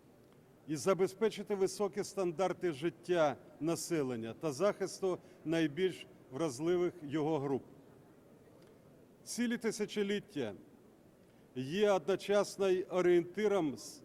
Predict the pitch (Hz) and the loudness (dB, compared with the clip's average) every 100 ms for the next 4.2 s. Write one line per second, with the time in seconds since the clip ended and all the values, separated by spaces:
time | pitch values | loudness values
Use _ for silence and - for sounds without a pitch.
0 | - 185 - 202 - - 214 202 190 175 | -8 -6 -4 -4 -4 0 2 4 4 2
1 | 180 180 175 175 175 - 143 113 - - | 2 2 2 2 0 0 -2 -4 -8 -20
2 | - - 135 175 175 175 160 156 190 - | -20 -14 -2 2 2 2 0 0 -2 -2
3 | 185 - 170 - 180 165 160 143 - 160 | -6 -4 -6 -2 -2 0 -2 -4 -4 -2
4 | 151 143 | -2 -4